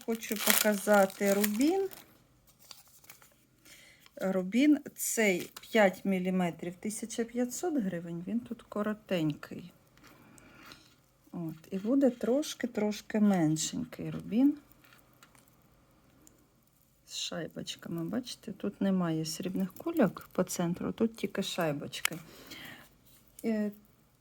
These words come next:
і тут довжина у нас сорок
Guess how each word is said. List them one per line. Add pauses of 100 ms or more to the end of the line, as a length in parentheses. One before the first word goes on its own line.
(200)
і
тут
довжина (120)
у
нас (1500)
сорок